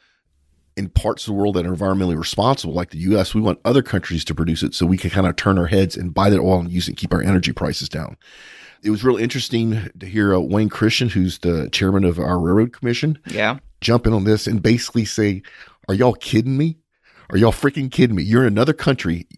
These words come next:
Speaker 1: You've dumped a gazillion tons of C O two flying everybody over there," which, by the way, do you notice how many women was in that climate conference?
Speaker 2: A whole lot of none.
Speaker 1: None,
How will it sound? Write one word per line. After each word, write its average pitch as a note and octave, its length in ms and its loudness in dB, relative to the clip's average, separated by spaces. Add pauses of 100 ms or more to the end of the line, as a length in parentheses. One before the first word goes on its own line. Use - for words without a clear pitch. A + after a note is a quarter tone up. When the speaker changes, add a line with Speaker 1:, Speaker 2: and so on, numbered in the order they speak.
Speaker 1:
You've G2+ 240 -6
dumped G#2+ 240 0
a - 40 -6
gazillion A#2+ 400 0
tons D3+ 200 2
of G#2+ 80 0
C - 180 0
O A2+ 60 4
two A2+ 200 0
flying G2+ 380 -4
everybody B2+ 260 0
over C3 80 0
there," A2 160 -2 (220)
which, - 180 -6
by E3+ 160 4
the E3+ 80 -4
way, F3 220 0
do A#2 160 -12
you C#3 80 -6
notice E3+ 160 0
how F#3 100 -4
many F3+ 140 -2
women A2 340 2
was D3 140 0
in C#3+ 60 0
that B2+ 100 -2
climate D3 320 -4
conference? E3 520 -8
Speaker 2:
A D3+ 60 -10
whole D#3 200 0
lot E3+ 180 2
of E3 100 0
none. C#3 440 0
Speaker 1:
None, F2+ 340 2